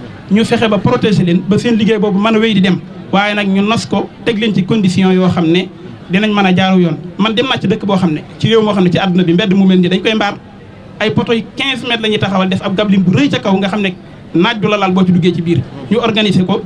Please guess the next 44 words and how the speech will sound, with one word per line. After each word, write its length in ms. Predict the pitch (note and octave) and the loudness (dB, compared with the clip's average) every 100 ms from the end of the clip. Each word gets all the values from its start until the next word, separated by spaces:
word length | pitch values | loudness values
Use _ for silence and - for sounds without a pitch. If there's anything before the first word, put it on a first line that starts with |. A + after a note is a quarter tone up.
| - | -2
këyit 160 | C4 | 0
bu 80 | A3 | 2
wadd 160 | A#3+ A3 | 2 2
nit 140 | G#3+ - | 2 2
for 180 | G3+ | 0
ko. 160 | E3+ - - - | -2 -6 -10 -2
Mën 60 | G#3+ B3+ | 0 0
naa 140 | B3 | -2
ne 140 | A#3+ - - - - - | -2 -6 -10 -20 -20 -8
te 80 | B3+ | -4
ba 140 | A#3 - | -4 -4
investissement 560 | B3+ C4+ C#4 C4+ B3 A#3 | -2 -2 -2 -2 0 0
la 80 | A3 | 0
boo 120 | G#3+ | 0
xam 160 | G3+ G3 | -2 -2
ne 80 | G3 | -2
ku 120 | A#3+ | 0
ko 80 | B3 | -2
fi 60 | A#3+ | -2
mën 140 | A#3 | -2
a 120 | A3+ | -2
investir 320 | G#3+ G#3+ G3 - | 0 0 0 0
tamit 220 | G#3 G#3+ | 0 -2
du 60 | F3 A3+ | -2 -2
investissement 640 | A3+ G#3+ - F#3 G3 G3 | 0 -2 0 0 2 2
bu 80 | F#3 | 2
amul 240 | G3+ G3+ F3+ | 2 2 4
retour, 240 | F#3+ F3 - - - | 2 0 -2 -10 -6
bu 80 | - | -2
am 120 | A#3 | 0
garantie 320 | A3 A3+ G3+ F#3 | 0 -2 -2 -2
lay 100 | F3+ | -2
doon. 120 | D3+ - - - - | -4 -8 -18 -18 -6
Ndax 140 | A#3 A3+ | -4 0
boo 140 | B3 | -2
fi 80 | C4 | 0
defoon 240 | A#3+ A3 | -2 -2
ay 140 | G#3 G3 | -2 -2
cantine 300 | G3+ F3+ F3+ | -2 0 0
tey, 220 | E3 E3+ - - | 0 -2 -6 -6
cantine 380 | B3 A#3+ A3+ G3+ | -6 -2 -2 0
la 100 | A3 | 0
ñuy 160 | B3 | 0
fay, 260 | A3+ F#3 D#3+ | 0 0 0